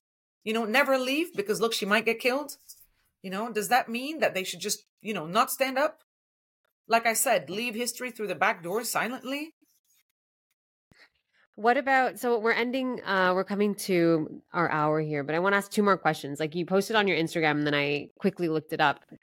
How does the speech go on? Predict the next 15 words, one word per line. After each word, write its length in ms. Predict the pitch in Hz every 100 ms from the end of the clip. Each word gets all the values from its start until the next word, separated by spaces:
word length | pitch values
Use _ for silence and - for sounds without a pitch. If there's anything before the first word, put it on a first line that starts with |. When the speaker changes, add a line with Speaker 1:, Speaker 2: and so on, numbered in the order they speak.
| _ _ -
Speaker 2:
uh, 220 | 160 135
'cause 140 | 185
it 40 | 190
just 160 | 233
came 200 | - 214
out 100 | 180
recently, 400 | 165 165 156 143
but 220 | 135 151
Hamas 340 | 165 185 202 214
has 160 | 214
released 720 | 185 170 165 160 - - - _ _
their, 720 | 170 160 156 156 151 147 156 _ - - _ - -
their 180 | 185 175
document, 580 | 160 147 160 151 139 - _ _ _ _
like, 180 | 151